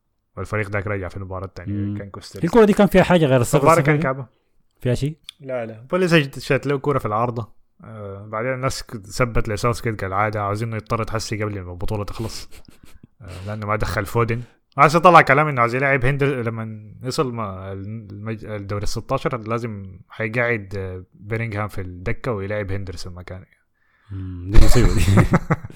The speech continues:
Speaker 1: كرة إرهابية
Speaker 2: آه،
Speaker 1: جديدة يعني.
Speaker 2: عناد، عناد عليك. لكن ما في، فعلًا ما في شيء كان بيتقال في الكورة.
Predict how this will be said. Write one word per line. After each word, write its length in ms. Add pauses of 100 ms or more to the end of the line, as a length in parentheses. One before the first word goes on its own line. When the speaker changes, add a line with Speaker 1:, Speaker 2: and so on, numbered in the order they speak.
(720)
Speaker 1:
كرة 260
إرهابية 520
Speaker 2:
آه، 40
Speaker 1:
جديدة 280
يعني. 300
Speaker 2:
عناد، 280
عناد 300
عليك. 300
لكن 180
ما 120
في، 200
فعلًا 240
ما 120
في 100
شيء 140
كان 340
بيتقال 360
في 100
الكورة. 420